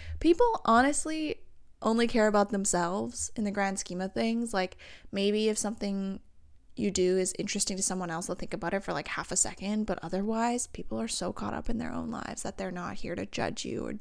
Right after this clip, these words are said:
whatever you're doing. So no one's gonna judge you, no one's gonna care. It's also so normal <laughs> with the cost of living right now. There's no shame in it, and I think it's also great if, like,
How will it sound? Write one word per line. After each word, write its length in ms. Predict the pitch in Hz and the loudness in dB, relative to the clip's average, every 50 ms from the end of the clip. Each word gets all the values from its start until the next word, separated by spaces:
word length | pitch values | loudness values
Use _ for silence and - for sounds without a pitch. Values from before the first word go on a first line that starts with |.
| - - - - - - - - - | -8 -10 -12 -12 -14 -14 -14 -8 -4
whatever 340 | 208 196 180 120 - - 185 | -2 0 0 0 -2 -2 -2
you're 160 | 196 190 185 | -2 -2 -2
doing. 340 | - - - - 50 - - - - - - - - - - - - | 0 -2 -2 -2 -4 -6 -10 -12 -14 -16 -14 -14 -14 -14 -14 -10 -4
So 340 | - - 196 196 185 - - - - - - - - | 0 4 6 6 6 4 0 -6 -14 -14 -16 -10 -2
no 140 | - 190 214 | 2 4 6
one's 160 | 262 285 294 | 6 6 6
gonna 180 | 311 320 320 | 4 4 6
judge 340 | 311 269 247 220 214 208 - | 8 10 10 10 10 8 6
you, 200 | 220 208 208 214 | 4 4 4 4
no 140 | 190 175 170 | 4 2 2
one's 200 | 175 196 214 233 | 4 4 4 4
gonna 180 | 240 240 262 262 | 4 2 0 0
care. 440 | 254 - - 208 202 190 190 190 | 4 6 6 8 8 6 4 2
It's 220 | - - 190 - - | 2 0 0 0 0
also 220 | 170 185 - 226 | 0 0 0 0
so 300 | 233 - - - 185 185 | 0 0 0 0 0 0
normal 680 | 180 170 165 160 170 170 170 180 190 190 196 208 208 - | -2 -2 -2 -2 -2 -2 0 0 0 0 0 0 0 0
<laughs> 20 | - | 6
with 220 | 208 214 - - | 10 12 12 12
the 80 | - - | 12 12
cost 380 | - - 214 214 226 - - | 12 12 10 10 10 8 8
of 100 | 226 196 | 8 10
living 320 | 190 190 185 190 196 196 208 | 10 10 10 10 8 6 6
right 220 | 214 214 220 214 | 4 4 4 4
now. 460 | 226 220 220 220 226 226 226 226 254 - - - - - - - - - - - - - - - - - - - - | 4 4 4 4 4 2 2 0 -4 -6 -10 -10 -10 -12 -12 -12 -14 -16 -16 -18 -18 -18 -18 -18 -20 -20 -18 -14 -4
There's 300 | 196 196 220 220 220 202 | 2 6 6 8 8 6
no 180 | 196 202 202 202 | 6 4 4 4
shame 360 | 202 - 185 175 175 175 185 | 4 2 2 2 2 2 2
in 100 | 208 208 | 2 4
it, 320 | 214 226 233 247 - - - - | 4 4 2 2 0 -4 -6 -6
and 460 | - 214 214 208 208 208 214 208 214 - - | -2 0 0 2 2 0 0 0 -2 -2 -2
I 80 | 214 226 | -2 -2
think 160 | - 294 330 | 0 0 0
it's 140 | 330 311 - | 0 0 2
also 280 | 285 294 - 302 294 | 0 2 2 2 0
great 500 | 254 - - - 185 202 233 285 - - - | 0 -2 -4 0 2 4 4 4 2 0 -2
if, 260 | - 190 180 - - | -4 -4 -4 -4 -4
like, 300 | - 180 175 175 - - | -4 -4 -4 -4 -6 -10